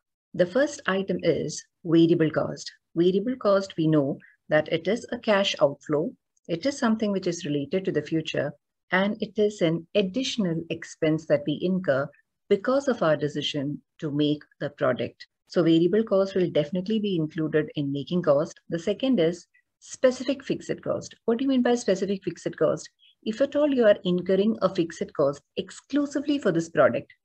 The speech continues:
then you should consider that too as a part of making cost. The third one is lost cash inflow. Now, because of your decision to make the product,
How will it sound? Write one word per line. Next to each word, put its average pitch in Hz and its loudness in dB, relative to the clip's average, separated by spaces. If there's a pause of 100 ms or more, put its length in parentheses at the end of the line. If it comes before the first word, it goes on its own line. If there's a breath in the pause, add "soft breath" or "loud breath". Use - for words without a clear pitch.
(180)
then 262 2
you 240 4
should 196 -6
consider 156 2
that 214 0
too 143 -4
as 139 -4
a 208 2 (200)
part 143 2
of 202 0 (200)
making 143 -4
cost. - -6 (380 soft breath)
The 196 2
third 269 4
one 160 4
is 156 -2
lost 180 2
cash 147 0
inflow. 143 -4 (520 soft breath)
Now, 190 2 (140)
because 240 4
of 294 2
your 302 4
decision 185 0
to 190 -4
make 156 2
the 180 0
product, 143 2